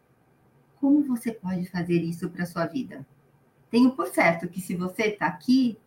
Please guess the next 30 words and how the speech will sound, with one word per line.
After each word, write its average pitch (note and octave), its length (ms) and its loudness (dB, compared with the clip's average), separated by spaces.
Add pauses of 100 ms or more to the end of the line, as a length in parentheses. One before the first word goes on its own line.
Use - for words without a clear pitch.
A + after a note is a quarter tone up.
(320)
é G#3 100 0
porque A3 480 -4 (200)
algo D4+ 540 6
você B3+ 260 -2
quer G3 200 -4
melhorar. F#3+ 560 2 (160)
Como G#4+ 280 2
eu, F#3+ 300 0 (340)
a G#3 100 0
todo E4+ 320 0
momento A3+ 420 4
nós B3+ 180 2
temos, A3+ 320 0 (180)
nós A#3+ 200 4
temos B3 220 2
a B3 60 2
possibilidade G#3 1000 0
de G3 100 -2
melhorar, G#3+ 580 0 (680)
a E3+ 80 -4
possibilidade F3 760 0
de D#3 100 -4
aprender D3+ 420 0
algo C3+ 200 -4
mais. - 500 -10 (1900)
E D4+ 60 6
aqui D#4 200 2
a E4+ 120 -2
questão A3+ 560 0
é: - 340 -4